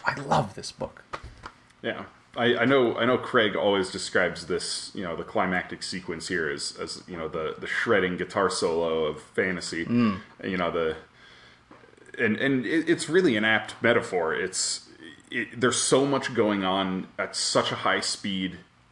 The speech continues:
Speaker 2: and it's so expertly crafted that it, it, it would, in the hands of a, a less talented writer, an ending like this could, could just become a mess and fall apart. But Brandon, Brandon is Brandon.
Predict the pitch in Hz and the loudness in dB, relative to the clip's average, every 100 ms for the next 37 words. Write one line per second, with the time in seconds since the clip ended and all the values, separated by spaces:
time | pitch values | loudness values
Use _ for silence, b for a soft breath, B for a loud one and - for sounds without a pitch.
0 | - 104 - - 120 107 98 - - - | -2 -2 0 0 4 4 2 -2 -6 -6
1 | - 87 - 78 - 95 87 - 76 - | -8 -8 -10 -12 -2 0 0 -2 -8 -10
2 | b b b _ 92 90 95 92 - - | b b b _ -2 0 -4 -4 -14 -20
3 | - _ _ - 147 156 170 165 160 113 | -20 _ _ -2 -2 0 0 2 0 -2
4 | - - 156 156 143 165 170 143 120 101 | -14 -6 0 0 2 2 2 2 4 4
5 | - 104 101 120 - - 107 107 - 87 | 2 0 0 -2 -2 0 0 2 0 2
6 | 87 87 90 B B B - 107 117 113 | 0 2 0 B B B -2 2 4 4
7 | 110 104 - 101 - - 90 - - - | 4 2 0 -4 -2 -2 -2 -6 -16 -2
8 | 123 101 107 - - 98 85 87 82 - | 0 0 -2 -4 0 0 0 -2 -2 -2
9 | - - 90 73 - 69 - - b b | -6 -2 0 0 -2 -4 -6 -10 b b
10 | - 104 92 104 113 110 101 95 90 80 | -2 0 2 4 4 4 2 0 -2 -6
11 | _ _ _ _ - 107 95 123 117 107 | _ _ _ _ -12 -8 2 4 4 2
12 | 90 87 107 98 80 82 | -2 -2 0 0 -2 -10